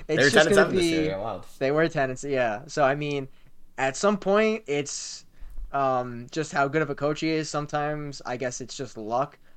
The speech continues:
Speaker 2: But the Steelers will just <laughs> always be above five hundred as long as he's there. For whatever reason, they just have the football gods looking down at them. And they might not be competing for Super Bowls, but they'll probably find a way to at least be over five hundred.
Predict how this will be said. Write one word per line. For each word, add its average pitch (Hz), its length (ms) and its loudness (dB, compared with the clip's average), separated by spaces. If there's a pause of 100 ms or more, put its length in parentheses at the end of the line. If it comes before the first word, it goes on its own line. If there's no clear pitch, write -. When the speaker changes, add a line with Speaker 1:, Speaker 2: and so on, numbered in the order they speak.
Speaker 2:
But 135 140 -2
the 123 80 -6
Steelers 175 360 0
will 160 60 -6
just 151 280 -6
<laughs> - 0 -
always 147 260 0
be 151 180 -2
above 131 320 0
five 123 180 0
hundred 110 300 -8
as 98 60 -12
long 107 240 -8
as 107 60 -12
he's 104 160 -12
there. 104 240 -8
For 110 100 -12
whatever 139 340 -2
reason, 131 380 -6
they 117 160 -6
just 117 140 -12
have 123 180 -2
the 113 80 -14
football 127 320 -4
gods 117 320 -4
looking 120 240 -10
down 113 260 -4
at 104 80 -12
them. 98 300 -10 (320)
And 120 320 -4 (280)
they 135 120 0
might 151 180 2
not 160 160 2
be 160 140 0
competing 151 340 -4
for 147 80 -6
Super 160 240 -4
Bowls, 180 320 -4
but 135 240 0
they'll 131 180 2
probably 156 280 2
find 143 260 -4
a - 20 -6
way 143 200 2
to 117 80 -2
at 107 240 -6
least 117 320 -10
be 113 120 -6
over 113 220 -4
five 113 180 -6
hundred. 104 320 -10